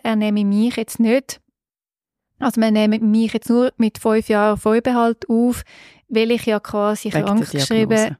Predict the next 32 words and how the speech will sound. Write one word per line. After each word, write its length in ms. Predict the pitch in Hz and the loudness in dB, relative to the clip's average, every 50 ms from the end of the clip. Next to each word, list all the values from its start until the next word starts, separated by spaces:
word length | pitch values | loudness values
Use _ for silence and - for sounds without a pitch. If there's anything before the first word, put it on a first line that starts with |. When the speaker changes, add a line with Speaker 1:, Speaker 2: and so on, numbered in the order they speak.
| _ _ | _ _
Speaker 1:
gsi 380 | - - - - 220 214 226 - | -16 -10 -4 -2 -2 -2 -2 -4
sei. 260 | - - 214 202 196 - - - _ _ _ _ _ _ _ _ - - - - - - - | -4 -4 -4 -4 -4 -8 -14 -20 _ _ _ _ _ _ _ _ -20 -20 -20 -20 -20 -20 -6
Und 180 | - 262 226 - | -4 -4 -2 -2
das 80 | 254 - | -2 0
sind 180 | 269 247 240 | 2 2 2
lauter 460 | 226 240 240 269 302 370 415 - - 320 | 2 2 2 4 4 2 2 0 -4 -4
so 140 | - 277 | -4 -6
kleine 380 | - - 262 254 277 311 330 320 285 | -6 -2 -2 0 0 2 2 2 0
und 60 | 254 | 0
grosse 400 | 226 - 247 262 277 - - 262 | -2 -2 -4 -4 -4 -4 -6 -6
Baustellen 680 | 233 - 208 208 214 247 262 - - - 226 226 240 262 | -6 -4 -4 -4 -4 -4 -4 -6 -6 -4 -4 -2 -2 -4
und 160 | - 247 214 226 | -4 -4 -4 -2
ich 80 | - | -2
habe 80 | 233 220 | 0 0
mir 80 | 214 | 0
das 200 | 208 220 202 - - _ | 0 -2 -6 -6 -12 _
natürlich 340 | - 226 214 - - 208 - | -2 -2 -2 -2 -6 -2 0
nicht 220 | 226 220 254 311 - | 2 2 2 0 0
können 180 | - - 233 214 | -2 -2 0 0
auf 140 | 202 - | -2 -2
mich 120 | 214 202 190 | -4 -2 -2
hocken 360 | 202 226 - - - - 277 | -2 -2 -4 -6 -6 -4 -2
lassen, 100 | 277 285 | -2 0
weil 80 | 262 233 | -2 -4
das 120 | - 196 | -4 -8
ist 100 | 202 - | -10 -10
falsch. 640 | 175 - - 202 - - 330 320 330 - - - - - | -8 -4 -2 -2 -2 -2 -4 -6 -6 -6 -8 -8 -6 -2
Das 200 | - 185 220 - | -2 0 0 0
Speaker 2:
Mhm. 40 | |
Speaker 1:
ist 100 | 220 208 | -4 -6
falsch 500 | - - - 220 220 240 277 277 - - | -6 -4 -2 0 0 0 -2 -4 -6 -10
gsi. 340 | - - - 277 277 302 285 | -12 -8 -6 -4 -4 -4 -6